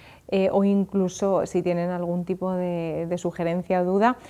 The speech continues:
eh, porque es cierto que esta evolución ha marcado también un antes y un después también para el tipo de ciudad sostenible. Volvemos a lo mismo, una ciudad más moderna en la que cada vez se tiene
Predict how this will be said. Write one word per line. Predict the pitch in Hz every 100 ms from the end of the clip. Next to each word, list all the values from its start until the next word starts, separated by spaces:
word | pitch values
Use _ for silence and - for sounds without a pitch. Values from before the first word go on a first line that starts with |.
| - - -
eh, | 185 180
porque | 180 185 170 - 170 170 170 170 -
es | 190 -
cierto | 202 190 196
que | 202
esta | 185 214
evolución | 208 190 180 175 190
ha | 196
marcado | 185 175 185
también | 185 180 180
un | 180
antes | 175 180
y | 185
un | 175
después | 170 - 180
también | 175 175 175
para | 175 175 180 - - -
el | - 185
tipo | 180 190 196
de | 185 190 196 - -
ciudad | - 202 170
sostenible. | 165 165 160 175 170 185 202 196 190 190 190
Volvemos | 175 165 165 175 170
a | 160
lo | 156
mismo, | 170 180 175 170
una | 170
ciudad | 160 170 170 - - - -
más | 175 180
moderna | 175 175 175
en |
la | 170
que | 170 170
cada | 175 170
vez | 175
se | 175
tiene | 185 180